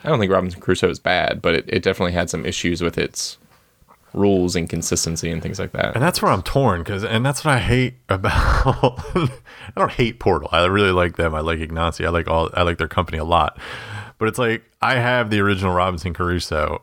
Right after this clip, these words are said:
Speaker 2: and they just released a new one that makes it twenty times better, and that just makes me sad. Like,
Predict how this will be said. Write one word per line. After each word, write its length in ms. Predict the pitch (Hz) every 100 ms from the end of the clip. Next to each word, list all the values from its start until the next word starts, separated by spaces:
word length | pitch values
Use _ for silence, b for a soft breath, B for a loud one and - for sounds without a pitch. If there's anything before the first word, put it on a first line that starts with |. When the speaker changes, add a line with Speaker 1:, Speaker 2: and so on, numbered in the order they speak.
| -
Speaker 2:
and 180 | 92 98
they 140 | 92
just 280 | 92 107 101
released 360 | 104 92 87 -
a 40 |
new 200 | 85 90
one 180 | 82 80
that 140 | 82
makes 260 | 85 82 -
it 140 | 85 -
twenty 300 | - 90 87
times 300 | 92 82 76
better, 440 | 82 78 76 76 -
and 300 | 85 82 - _ -
that 140 | 127
just 220 | 165 156
makes 240 | 165 156 -
me 100 | 131
sad. 560 | - 92 73 80 82 - -
Like, 320 | 101 90